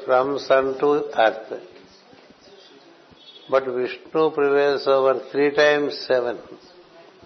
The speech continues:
Trisapta Samidha Krutah, like that we say. Trisapta means three times seven.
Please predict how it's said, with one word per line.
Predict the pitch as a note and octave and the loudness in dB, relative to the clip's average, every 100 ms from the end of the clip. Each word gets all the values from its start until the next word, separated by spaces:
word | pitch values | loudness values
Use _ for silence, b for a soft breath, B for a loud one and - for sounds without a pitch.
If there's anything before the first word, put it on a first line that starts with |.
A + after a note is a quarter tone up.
| G#4+ A#4 - - _ _ _ _ - - _ | -20 -20 -20 -20 _ _ _ _ -20 -20 _
Trisapta | C3 C3 - D3+ D3+ - D3+ C#3 | -8 -8 -2 -2 -2 -2 0 2
Samidha | C#3 C3 C3 C3 C3 - | 2 2 4 2 2 -2
Krutah, | B2 A2 A#2 A2+ G2+ G2 | -2 4 4 6 4 0
like | G2+ G#2 | -4 -4
that | G#2 A2+ | -8 -8
we | G#2 | -10
say. | F2+ - - - - _ _ _ _ _ - _ B B B B B _ _ | -10 -16 -18 -20 -20 _ _ _ _ _ -20 _ B B B B B _ _
Trisapta | B2+ C3+ - D3 D3 C#3+ C#3+ | -4 -4 -2 -4 0 2 2
means | D3+ D3 | 0 0
three | C#3 C#3 | 0 0
times | C#3 C#3+ C3 - | 2 2 2 0
seven. | A#2+ G2+ F#2 - | 0 0 -6 -12